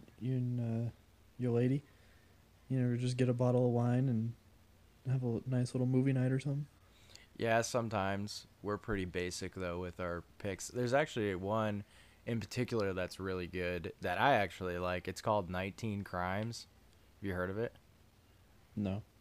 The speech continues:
Speaker 2: So they make all these different labels, um, but this one we found the other day actually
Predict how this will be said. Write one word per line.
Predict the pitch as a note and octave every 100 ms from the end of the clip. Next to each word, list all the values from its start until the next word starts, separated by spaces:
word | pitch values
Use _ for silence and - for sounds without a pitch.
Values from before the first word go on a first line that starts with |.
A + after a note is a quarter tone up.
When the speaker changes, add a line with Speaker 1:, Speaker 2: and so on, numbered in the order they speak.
| -
Speaker 2:
So | - G#2+ G2+ G2+ G2 - - - - - -
they | A2+ B2
make | C#3 C3 -
all | A2+ A2+
these | A#2 G#2
different | A2 G2+ G#2 E2+
labels, | G2 F#2+ F2+ E2 E2+ - - - - - -
um, | A2 G2 F2+ F2 F2+
but | G#2 G2+ -
this | A2 G#2+
one | F#2 F#2 A#2 B2+
we | G#2+
found | - G2+ G2 F#2+ F#2
the | F#2
other | F#2 F2+
day | F2 F2
actually | E2 D2+ - E2+ E2+ E2+